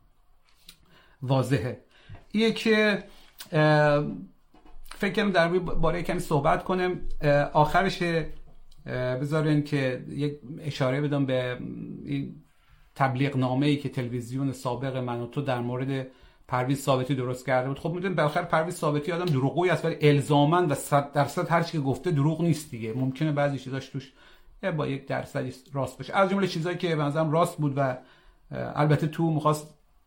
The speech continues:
ثابتی نشون بده خودش خیلی انسان فیلسوف و فریخته بوده و شاه آدم احمقی بوده، اه، ولی، ولی گفته‌های دیگران و خاطرات دیگران نشون می‌ده که تو اینجا ثابتی در مورد فکت داره درست میگه.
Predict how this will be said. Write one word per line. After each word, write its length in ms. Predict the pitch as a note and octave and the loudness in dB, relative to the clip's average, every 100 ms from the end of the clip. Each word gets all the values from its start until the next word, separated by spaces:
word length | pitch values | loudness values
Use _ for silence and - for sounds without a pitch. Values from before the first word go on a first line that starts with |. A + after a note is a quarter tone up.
| _ _ C#3+ - - - | _ _ -20 -20 -12 -8
ثابتی 380 | D3 - C#3 C#3 | -4 0 2 2
نشون 180 | D3 D#3 | 0 2
بده 140 | D3 | 0
خودش 320 | C#3+ D3+ D3 - | 0 0 -2 -2
خیلی 400 | C3+ C3 C3 - _ _ _ _ - | -4 -4 -6 -10 _ _ _ _ -12
انسان 320 | A#2+ C3 C3 | -6 -2 -2
فیلسوف 460 | B2+ C3+ - C#3 C#3 | -2 -6 -4 -4 -2
و 40 | |
فریخته 460 | C3+ B2+ C3 - C3+ | 0 0 -2 -2 -2
بوده 280 | C3+ C3 | -2 -2
و 20 | B2+ | -2
شاه 300 | - C#3+ D3 | 0 0 0
آدم 260 | C#3+ C#3 | -2 0
احمقی 460 | D3 A#2+ C#3+ C3+ C#3 | 0 0 0 2 0
بوده، 520 | C3+ D3 G3 F#3 F3 - _ _ - _ _ _ - | 0 0 2 0 -2 -8 _ _ -20 _ _ _ -8
اه، 160 | D3 D#3 E3 - | -6 -4 -6 -2
ولی، 380 | D3 F3+ F#3+ | 8 8 8
ولی 500 | F3 F3+ F3+ D#3+ D#3+ - G3+ D#3+ | 6 6 6 2 -4 -10 -6 0
گفته‌های 500 | D3 - D3 D#3+ D#3 | 0 4 4 4 4
دیگران 260 | C#3+ D#3 | 2 2
و 40 | C#3+ | 2
خاطرات 460 | - C#3 C#3+ C3+ | 0 2 2 0
دیگران 440 | C3+ C3 C#3 E3 D#3+ | 0 2 2 2 0
نشون 200 | D#3 D#3 | 0 -2
می‌ده 140 | D#3 | -2
که 100 | D#3+ | -4
تو 200 | - G3+ - | -6 -8 2
اینجا 360 | C#3+ C3+ E3 | 4 6 4
ثابتی 420 | E3+ D3+ C3+ B2+ D#3 | 4 4 4 2 2
در 220 | C#3+ B2+ | 2 2
مورد 540 | C3 C#3+ D3+ D#3 D#3 - _ _ _ - - | 0 -2 -2 -2 -2 -10 _ _ _ -20 -20
فکت 440 | - E3 F#3 - | -4 2 2 2
داره 180 | D#3 D3 | 2 4
درست 340 | C#3 C#3 C3+ B2 | 4 2 0 -4
میگه. 300 | A2 A2 | -6 -10